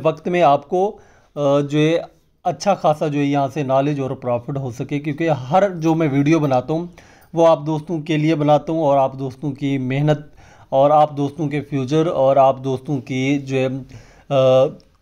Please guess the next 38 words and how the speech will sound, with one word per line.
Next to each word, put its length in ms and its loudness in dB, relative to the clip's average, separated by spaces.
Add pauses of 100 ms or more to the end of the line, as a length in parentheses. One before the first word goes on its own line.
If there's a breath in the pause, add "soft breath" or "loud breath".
(360)
साइड 300 2
इनकम 320 -4
जो 120 -4
होती 200 -4
है 60 2
ना, 100 0
उसके 280 -6
लिए 160 -4
मैं 120 -2
आपको 420 -2
ये 160 -2
चीज़ें 320 -8 (120)
प्रोवाइड 400 -2
करता 280 -6
रहता 240 -4
हूँ। 180 -6 (1400 soft breath)
तो 640 2
ओपन 260 2
फिल्टर, 400 0
अ, 500 2
सॉरी, 340 -2 (100)
ओपन 260 2
फ्लिपस्टर 500 -4
के 180 2
ऊपर 220 2
आपने 320 2
क्लिक 280 -8
करना 200 -6
है। 60 -8
क्लिक 340 -2
करने 260 0
से 120 -2
पहले 340 2
एक 120 -2
आपने 320 0
काम 260 -2
करना 280 -4
है, 120 -4